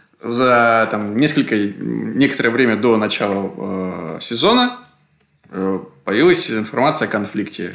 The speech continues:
Колян в интервью, э, высказался о своём партнёре по съёмке, э, действующем бойце, бо-, М М А, М-, Магомеде Исмаилове, как-то там, типа, он шоумен, а не боец.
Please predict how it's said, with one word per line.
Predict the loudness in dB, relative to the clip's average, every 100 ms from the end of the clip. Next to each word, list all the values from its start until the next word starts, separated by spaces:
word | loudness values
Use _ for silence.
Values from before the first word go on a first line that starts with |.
| -4
Колян | 0 2 0
в | -2
интервью, | -6 -4 -2 0 2 2 0 -2
э, | -4 -4 -4 -4
высказался | -6 -6 -8 -8 -6
о | -6
своём | -2 -2 -2
партнёре | -6 -4 -6 -6
по | -8
съёмке, | -8 -8 -8 -12 -16 -20 -20 _ -12
э, | -6
действующем | -2 0 -2 -6 -8 -6
бойце, | -6 -4 -6 -6 -8 -12
бо-, | -8 -6 -6
М | -4 0
М | 0
А, |
М-, | 0 -4 -4 -4 -4 -6 -4
Магомеде | -2 0 0 -2
Исмаилове, | -4 0 4 6 6 4 0
как-то | -4 -10
там, | -10 -10
типа, | -10 -8 0
он | 0
шоумен, | 2 0 0 -2 -8
а | -8 -8 -6
не | -6
боец. | -8 -10 -12 -16